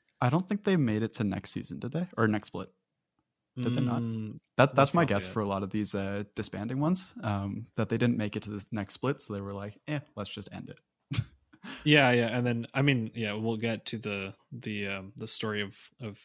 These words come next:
Speaker 2: the, which I'd like to go into more depth in a second. Uh, Magnifico de Que-, Queso?
Speaker 1: Queso. Um,
Speaker 2: Queso.
Speaker 1: they, I'm guessing it's Queso. Uh, yeah, it's just the team of Magnifico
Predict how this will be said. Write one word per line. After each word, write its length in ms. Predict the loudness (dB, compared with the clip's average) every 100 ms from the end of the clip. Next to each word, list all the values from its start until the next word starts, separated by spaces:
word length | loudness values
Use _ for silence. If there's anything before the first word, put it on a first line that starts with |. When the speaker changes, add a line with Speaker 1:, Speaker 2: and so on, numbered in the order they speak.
| -14
Speaker 2:
the, 80 | -8
which 200 | -6 -4
I'd 160 | -4 -4
like 180 | -6 -6
to 100 | -10
go 160 | -8
into 160 | -8 -8
more 160 | -8 -8
depth 200 | -10 -6
in 40 |
a 40 | -4
second. 260 | -2 -4 -10 -18 -18 -8
Uh, 140 | 0 4
Magnifico 480 | 6 6 4 2 2
de 100 | 0
Que-, 300 | -4 -4 -4 _
Queso? 580 | -8 -2 0 0 -4 -10 -4
Speaker 1:
Queso. 380 | -4 -4 -8 -12 -18 -8 0
Um, 480 | 2 2 0 -6 -10 -6
Speaker 2:
Queso. 460 | -4 -4 -4 -10 -6 -2
Speaker 1:
they, 340 | 0 0 -2 -4
I'm 100 | -6
guessing 220 | -6 -8
it's 80 | -10
Queso. 300 | -10 -10 -14 -20 -20 -4
Uh, 340 | -2 -2 -4 -4
yeah, 80 | -4
it's 140 | -4 -2
just 340 | -4 -4 -6
the 80 | -4
team 240 | 2 2
of 160 | 2 -2 -8 -2
Magnifico 640 | 2 2 0 0 2 2